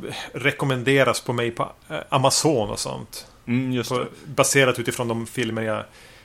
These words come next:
Speaker 1: in och, eh, gluttar på där.
Speaker 2: Just det. Den här filmen var en, en slags, eh,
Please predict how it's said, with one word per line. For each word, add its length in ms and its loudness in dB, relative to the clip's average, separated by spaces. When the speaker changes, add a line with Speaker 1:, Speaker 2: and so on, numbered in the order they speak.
Speaker 1:
in 240 -2
och, 180 -2
eh, 100 -12
gluttar 500 2
på 160 -4
där. 280 2
Speaker 2:
Just 300 -2
det. 100 -8
Den 140 6
här 160 4
filmen 360 2
var 320 8
en, 360 -2
en 420 -6
slags, 500 -2
eh, 240 -6